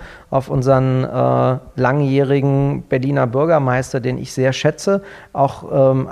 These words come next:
natürlich, weil hat er manchmal Fehler gemacht. Das ist ja in unserer Öffentlichkeit ist immer so, wenn man jemanden lobt, dann heißt aber, "Aber, der hat aber den Flughafen versaut."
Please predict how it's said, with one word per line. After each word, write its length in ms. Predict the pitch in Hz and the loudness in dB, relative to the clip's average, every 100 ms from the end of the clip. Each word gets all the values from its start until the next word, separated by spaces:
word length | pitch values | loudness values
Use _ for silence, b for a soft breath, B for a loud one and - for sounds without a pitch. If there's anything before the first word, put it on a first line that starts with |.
| 120 | -4
natürlich, 440 | 143 131 175 160 135 | -4 0 0 0 0
weil 240 | 127 123 | 0 0
hat 120 | 131 | 2
er 80 | 135 | 2
manchmal 320 | 127 131 120 | 2 2 0
Fehler 280 | - 139 151 | 0 2 2
gemacht. 200 | 147 139 | 2 -2
Das 60 | 127 | 0
ist 40 | |
ja 40 | 127 | -2
in 80 | 127 | 0
unserer 300 | 139 131 123 | 0 2 2
Öffentlichkeit 600 | 135 143 143 - 127 123 | 0 -2 -4 -2 -4 -2
ist 120 | 127 | -4
immer 260 | 131 131 - B B | -2 -2 -2 B B
so, 160 | - 127 | -4 0
wenn 100 | 131 | 2
man 140 | 127 | 4
jemanden 560 | 127 127 131 127 120 120 | 4 4 2 0 0 2
lobt, 260 | 120 139 147 | 2 2 2
dann 140 | 123 | 2
heißt 160 | 120 117 | 2 0
aber, 260 | 123 - | -2 0
"Aber, 400 | 120 120 120 110 | 0 4 4 2
der 120 | 104 | 0
hat 80 | 117 | 0
aber 100 | 135 | 0
den 140 | 120 107 | -2 -2
Flughafen 600 | - 147 127 117 - 120 | -2 0 2 0 0 -4
versaut." 380 | 113 113 113 | -2 -2 -6